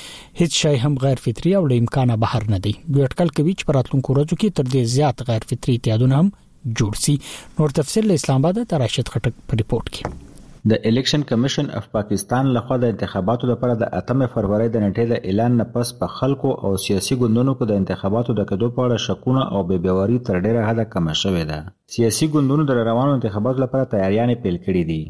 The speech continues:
Speaker 2: د ګوندونو ترمنځ د سیاسي اتحادونو جوړېدو لپاره خبرې هم روانې دي. خو تر ټولو لومړی اتحاد په اووم نومبر په لاهور کې د مسلم لیگ نون او متحده قومي مومنټ ترمنځ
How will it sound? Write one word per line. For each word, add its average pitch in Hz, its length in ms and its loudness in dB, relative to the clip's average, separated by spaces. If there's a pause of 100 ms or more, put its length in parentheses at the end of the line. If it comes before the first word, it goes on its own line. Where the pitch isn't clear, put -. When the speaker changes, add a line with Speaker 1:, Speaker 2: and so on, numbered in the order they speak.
(280)
Speaker 2:
د 110 140 2
ګوندونو 135 400 2
ترمنځ 135 280 2 (100)
د 113 120 -2
سیاسي 110 380 0
اتحادونو 127 480 0
جوړېدو 117 320 2
لپاره 127 320 -2
خبرې 110 300 0 (100)
هم 117 180 2
روانې 85 380 -2
دي. 76 100 -6 (400)
خو 107 160 -2
تر 117 220 2
ټولو 156 260 2
لومړی 131 280 2 (120)
اتحاد 120 500 -4
په 113 140 0
اووم 135 260 2
نومبر 120 380 0
په 113 120 0
لاهور 117 280 0
کې 143 140 0
د 107 100 2
مسلم 107 300 2
لیگ 123 200 0
نون 143 280 0
او 104 180 0
متحده 123 560 -2
قومي 120 240 2
مومنټ 123 240 0 (100)
ترمنځ 110 280 2